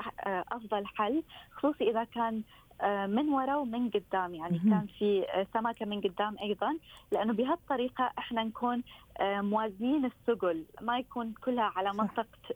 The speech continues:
Speaker 1: على نهاية القدم، تكون متوازن الثقل، آه، مالتنا.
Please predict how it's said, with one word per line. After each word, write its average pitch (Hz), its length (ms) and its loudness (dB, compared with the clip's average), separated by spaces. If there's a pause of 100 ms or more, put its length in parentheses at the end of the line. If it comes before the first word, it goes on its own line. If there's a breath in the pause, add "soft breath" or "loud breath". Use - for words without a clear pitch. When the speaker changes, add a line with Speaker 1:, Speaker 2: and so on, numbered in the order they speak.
Speaker 1:
على 208 320 -2
نهاية 220 380 0
القدم، 190 460 -2 (320 loud breath)
تكون 311 260 2
متوازن 254 680 0
الثقل، 214 580 0 (120)
آه، 185 180 2
مالتنا. 220 560 0